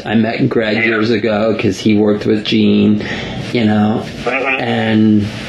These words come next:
Speaker 1: you know, and coincidentally, they were on Casablanca. So, uh, and I met them,
Speaker 2: Right.
Speaker 1: but I was too young to see them,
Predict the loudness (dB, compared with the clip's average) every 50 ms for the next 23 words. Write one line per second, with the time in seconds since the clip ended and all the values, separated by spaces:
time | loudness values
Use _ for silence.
0 | -4 0 0 0 0 0 0 -2 -2 0 0 2 2 2 2 2 2 2 2 0
1 | 0 0 0 0 0 2 2 2 2 2 2 2 2 2 2 0 0 -2 -2 -4
2 | -6 -6 -6 -2 -2 -2 0 0 -2 -2 -2 0 0 -2 0 0 0 0 0 0
3 | -2 -2 -4 -10 -12 -12 -12 -6 -2 0 2 4 4 4 2 0 -2 -6 -6 -4
4 | -4 -4 -4 -4 -2 -2 0 2 2 2 2 0 -2 -4 -4 -2 -2 0 0 0
5 | 0 -2 -4 -6 -10 -10 -4 -2 0 2 2 2 0 -2 -2 0 2 2 2 2
6 | 2 0 0 0 -2 -2 0 0 2 2 2 0 0 0 -2